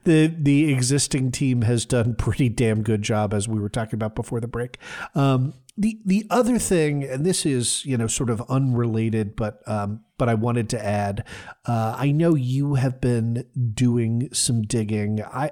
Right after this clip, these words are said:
I've been doing the same, and I reached out to my, uh, D O J contacts to ask them, you know, sort of what, uh, you know, what their thoughts were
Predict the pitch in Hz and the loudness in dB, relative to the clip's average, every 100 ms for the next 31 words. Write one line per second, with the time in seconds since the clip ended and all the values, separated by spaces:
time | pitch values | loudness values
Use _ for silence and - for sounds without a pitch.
0 | - 131 147 139 123 123 110 107 - 110 | -4 -2 0 0 2 2 0 -2 -2 -2
1 | 104 104 104 107 110 110 - 107 110 - | -2 -2 -4 -2 -4 -4 -4 -6 -8 -6
2 | 117 110 104 104 107 - - - - 127 | -2 0 0 -2 -4 -8 -18 -18 -4 -2
3 | 117 117 127 139 123 113 120 110 - 110 | -2 -4 -2 2 2 2 -2 -4 -4 -2
4 | 113 123 104 - - 131 110 110 - - | -2 -2 -4 -6 -6 -6 -4 -4 -6 -4
5 | 107 104 95 101 - 110 98 - 123 104 | -4 -4 -4 -6 -2 -2 -2 -4 -4 -2
6 | 95 - 107 110 113 - - - - - | -4 -4 -2 -2 -4 -6 -14 -14 -20 -20
7 | _ - 117 110 110 107 110 135 151 151 | _ -4 -2 0 -2 -4 -6 -10 -10 -10
8 | 180 185 170 202 175 165 185 185 156 - | -10 -4 2 4 4 2 0 0 0 2
9 | 180 202 - 120 101 87 104 | 0 0 -2 -2 -2 -4 -10